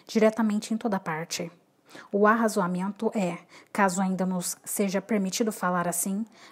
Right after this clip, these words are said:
mais realmente que todas as energias atômicas e toda a maquinaria, mais realmente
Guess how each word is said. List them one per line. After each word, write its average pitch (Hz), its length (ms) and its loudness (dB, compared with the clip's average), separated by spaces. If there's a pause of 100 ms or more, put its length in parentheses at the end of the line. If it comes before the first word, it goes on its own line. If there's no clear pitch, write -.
mais 247 280 4
realmente 208 1300 2 (220)
que - 100 -2
todas 240 360 2
as 240 240 4
energias 226 580 2
atômicas 185 840 -4 (240)
e 220 80 2
toda 220 280 4
a 220 60 2
maquinaria, 208 800 0 (160)
mais 208 340 0 (180)
realmente 190 1200 2